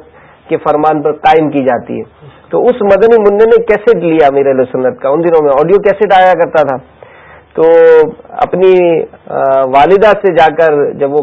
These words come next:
کام کاج سے فارغ ہوئی تو کہا کہ امی آپ کا ایک گھنٹہ چاہیے، تو، تو اس سلسلے میں مطلب انہوں نے کہا کہ ہمیں، آ، ایک گھنٹہ چاہیے، تو کہا بیٹا بولے کیا کام ہے، کہا کہ نہیں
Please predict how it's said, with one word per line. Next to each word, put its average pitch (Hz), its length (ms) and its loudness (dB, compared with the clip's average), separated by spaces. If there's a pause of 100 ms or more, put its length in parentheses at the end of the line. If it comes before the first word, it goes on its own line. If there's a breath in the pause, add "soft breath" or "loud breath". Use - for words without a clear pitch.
کام 151 200 2
کاج 160 220 -2
سے 151 100 -2
فارغ 143 320 0
ہوئی 147 140 -4
تو 151 100 -4
کہا 151 200 -4
کہ 151 80 -4
امی 151 320 -2
آپ 143 160 -4
کا 143 120 -2
ایک 165 300 0
گھنٹہ 135 220 -2
چاہیے، 110 340 -4 (880 soft breath)
تو، 127 120 -2 (3000 soft breath)
تو 117 120 -4 (920)
اس 156 160 -4
سلسلے 180 380 0
میں 175 140 2
مطلب 151 280 0
انہوں 151 160 0
نے 151 120 0
کہا 147 240 0
کہ 143 180 -2
ہمیں، 160 320 0
آ، - 600 -10 (340)
ایک 185 200 0
گھنٹہ 151 220 -2
چاہیے، 117 260 -2
تو 143 260 -4
کہا 175 120 -2
بیٹا 170 220 -4
بولے 160 400 -2
کیا 233 140 2
کام 180 280 0
ہے، 147 60 0
کہا 180 220 0
کہ 180 60 0
نہیں 175 180 0